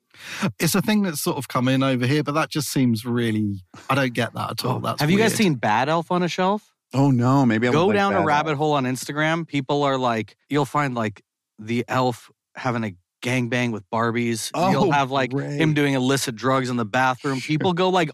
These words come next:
Speaker 3: all out.
Speaker 4: An aluminum foil pipe hanging out of his mouth.
Speaker 3: It's
Speaker 2: So we
Speaker 3: actually
Speaker 2: kinda
Speaker 3: hilarious.
Speaker 2: do that for fun 'cause they like seeing it.
Speaker 4: Yeah.
Speaker 2: And, like, this morning, Erica's gone. So last night I unwrapped some Hershey's Kisses and sat 'em in a cup with one on the bottom, like he took a,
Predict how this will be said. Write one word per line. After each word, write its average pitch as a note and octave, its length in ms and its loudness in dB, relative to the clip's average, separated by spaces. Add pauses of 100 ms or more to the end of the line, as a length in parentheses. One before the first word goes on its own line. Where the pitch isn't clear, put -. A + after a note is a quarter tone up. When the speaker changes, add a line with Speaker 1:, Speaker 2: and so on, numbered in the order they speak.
Speaker 3:
all C#3+ 440 2
out. C3+ 240 0
Speaker 4:
An B2+ 40 2
aluminum A#2+ 460 4
foil A2+ 280 2
pipe G#2 380 -2 (300)
hanging A#2+ 260 0
out B2 120 2
of B2 40 0
his B2+ 140 -4
mouth. C3 100 0
Speaker 3:
It's E3 180 0
Speaker 2:
So - 40 -10 (240)
we A3+ 80 4
Speaker 3:
actually - 20 4 (200)
Speaker 2:
kinda D#4 80 2
Speaker 3:
hilarious. - 320 2
Speaker 2:
do - 20 2
that D3+ 280 0
for C#3+ 120 2
fun A#2 400 -2
'cause B2 160 -2
they A#2+ 160 2
like A#2 260 0
seeing G#2 460 -6
it. G#2+ 220 -2 (160)
Speaker 4:
Yeah. A2 220 0
Speaker 2:
And, A#2 140 2
like, G#2 380 0
this A#2 240 -2
morning, G#2 380 -2
Erica's A2 320 0
gone. F#2 260 -6
So G2+ 160 -6
last F#2+ 380 -4
night F2+ 160 -8
I E2+ 260 -12
unwrapped F#2 580 -8
some F2 220 -8
Hershey's F#2+ 420 -8
Kisses F2 640 -10 (240)
and F#2 160 -8
sat G2+ 280 -2
'em G2+ 100 -2
in F2+ 80 -6
a E2 40 -12
cup F#2 300 -8
with F#2 140 -10
one F#2+ 80 -6
on F2+ 100 -8
the F2+ 60 -12
bottom, F2 340 -10
like F2+ 140 -16
he - 80 -20
took - 200 -16
a, F2 140 -16